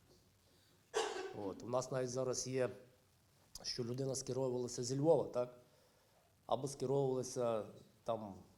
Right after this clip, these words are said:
з Хмельницька до нас на навчання.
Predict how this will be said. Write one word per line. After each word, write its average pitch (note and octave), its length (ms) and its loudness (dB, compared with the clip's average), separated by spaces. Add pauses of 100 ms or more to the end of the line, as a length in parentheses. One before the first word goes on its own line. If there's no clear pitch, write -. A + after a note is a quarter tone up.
(460)
з - 120 -12
Хмельницька B2 640 -6 (320)
до A2+ 80 -8
нас G#2 220 -6
на G#2+ 60 -10
навчання. G2 480 -10